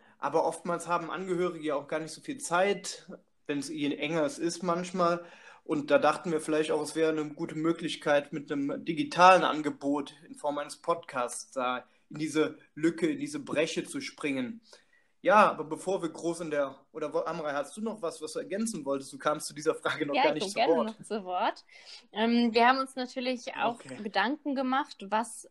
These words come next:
Speaker 2: so sinnvoll sein kann als Angebot. Ähm, Andreas, wie du gerade schon gesagt hast, es gibt Angebote, zum Teil auch, ähm, Angehörigenkreise oder Selbsthilfegruppen, aber diese können Angehörige nicht immer nutzen. Das haben wir selber auch festgestellt,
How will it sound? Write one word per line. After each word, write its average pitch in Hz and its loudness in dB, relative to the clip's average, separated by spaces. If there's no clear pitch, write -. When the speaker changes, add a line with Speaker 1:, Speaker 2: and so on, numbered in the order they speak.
Speaker 2:
so 202 -6
sinnvoll 262 4
sein 247 0
kann 254 0
als 233 -4
Angebot. 240 2
Ähm, 226 4
Andreas, 226 0
wie 240 2
du 226 2
gerade 220 4
schon 214 0
gesagt 220 2
hast, 262 -6
es 220 -8
gibt - -2
Angebote, 240 -4
zum 226 -2
Teil 220 4
auch, 208 0
ähm, 214 0
Angehörigenkreise 220 2
oder 196 -4
Selbsthilfegruppen, 254 -2
aber 226 8
diese 233 0
können 240 2
Angehörige 233 0
nicht 226 0
immer 220 -2
nutzen. 202 -4
Das 190 -8
haben 220 4
wir 214 6
selber 208 4
auch - 0
festgestellt, 247 -2